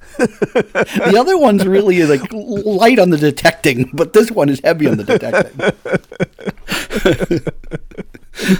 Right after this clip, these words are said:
Like, Jodie Foster is actually trying to piece together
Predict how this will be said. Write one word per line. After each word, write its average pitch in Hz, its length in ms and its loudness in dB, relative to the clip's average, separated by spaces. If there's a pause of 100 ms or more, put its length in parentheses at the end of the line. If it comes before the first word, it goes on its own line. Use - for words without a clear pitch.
Like, 131 260 -2
Jodie 170 300 2
Foster 165 380 0
is 127 100 2
actually 131 200 0
trying 143 180 0
to 123 60 -2
piece - 500 -4
together 131 880 0